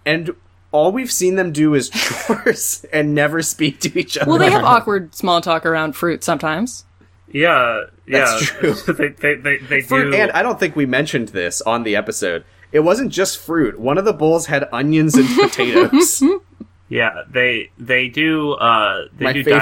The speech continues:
Speaker 3: diatribe
Speaker 1: raw
Speaker 3: on the
Speaker 1: foods.
Speaker 3: nature of organics. Uh,
Speaker 1: So, as Major Victory is leaving, Stan says, "Just a minute, Chris."
Speaker 2: So weird.
Speaker 1: 'Cause he's not Major Victory anymore. Uh, and he, he says, "Your, your goal on this show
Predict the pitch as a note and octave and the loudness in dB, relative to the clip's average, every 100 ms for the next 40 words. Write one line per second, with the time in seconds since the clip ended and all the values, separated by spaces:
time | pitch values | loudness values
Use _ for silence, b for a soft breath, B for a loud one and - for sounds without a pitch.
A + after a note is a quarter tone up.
0 | A2 G#2+ A#2+ A2 A2 A2+ A2 A2+ A2 G#2+ | 2 2 2 2 2 0 0 -2 0 -2
1 | G#2+ G#2 G#2+ G#2 G2 A#2+ - - - _ | -4 -6 -8 -8 -8 -10 -14 -18 -20 _
2 | - G#2 G2+ G#2 A#2+ B B B B B | -6 -4 -2 -4 -6 B B B B B
3 | _ _ - D3 C3+ B2+ C3 - C3+ C3 | _ _ -2 0 2 0 -4 -4 -2 0
4 | D3+ D#3 D3+ C#3 C3+ C3 A#2+ A2 A2 G#2+ | 2 2 0 -2 0 0 0 -2 -4 -2
5 | G#2 G#2 - A2+ G#2+ G#2 G2+ F2+ - - | -4 -4 -4 -2 -2 -2 -2 -4 -6 -6
6 | A2 - - G3+ G#3+ G3+ C3+ - - A2+ | -4 -4 -2 0 2 2 0 -8 -6 0
7 | F3 F3+ - - - _ - F2+ F2 F2+ | 0 0 -2 -4 -10 _ -14 -12 -12 -12
8 | - E2 D#2+ D#2+ F2 E2+ E2+ b b - | -12 -12 -10 -6 -6 -6 -10 b b -10
9 | G2+ F#2+ F2+ - G#2 G#2 A2 G#2 G2 E2+ | -2 -2 -2 -4 -6 -6 -6 -4 -6 -10
10 | G#2+ G#2+ G#2+ F#2+ F2+ F2+ G#2+ B2 C#3+ C3 | -16 -8 -6 -6 -8 -8 -4 0 0 0
11 | D3+ C#3+ D#3+ E3+ E3+ D#3+ - D3+ E3+ G3+ | 0 2 2 2 -2 -4 -2 0 0 -2